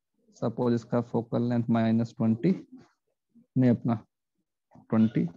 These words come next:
यहाँ पे एक ये रखा हुआ है, प्लेन मिरर रखा हुआ है, इसका बीच का डिस्टेंस है थर्टी सेंटीमीटर,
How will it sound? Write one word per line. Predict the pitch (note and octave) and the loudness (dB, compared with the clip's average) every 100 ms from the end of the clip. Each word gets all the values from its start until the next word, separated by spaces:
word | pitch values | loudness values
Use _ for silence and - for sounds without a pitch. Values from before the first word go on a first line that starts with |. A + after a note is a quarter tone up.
| _ _ - _ - | _ _ -20 _ 0
यहाँ | A#2+ A#2+ | 2 4
पे | B2 | 4
एक | B2+ | 4
ये | B2+ A#2+ | 4 4
रखा | A#2 - | 2 0
हुआ | A#2 | 2
है, | A#2 - | 0 0
प्लेन | A#2+ A#2+ | 2 4
मिरर | A#2+ A#2+ A#2 | 2 2 -2
रखा | - - | -8 -6
हुआ | B2 C#3 | -4 -2
है, | E3+ - _ _ - _ _ _ - - - - - - - _ _ _ _ _ _ _ | -4 -8 _ _ -20 _ _ _ -20 -20 -20 -20 -20 -20 -20 _ _ _ _ _ _ _
इसका | - - A#2+ | -12 -6 -2
बीच | A#2 A#2 - | 2 2 0
का | - | 0
डिस्टेंस | A2+ A2+ - A2+ A2+ | 0 0 -2 -2 -2
है | |
थर्टी | - A2 G#2 A2 | -4 -6 -4 -6
सेंटीमीटर, | A#2 A#2 A2+ A#2 A#2+ D#3 | -2 -2 0 -2 0 -2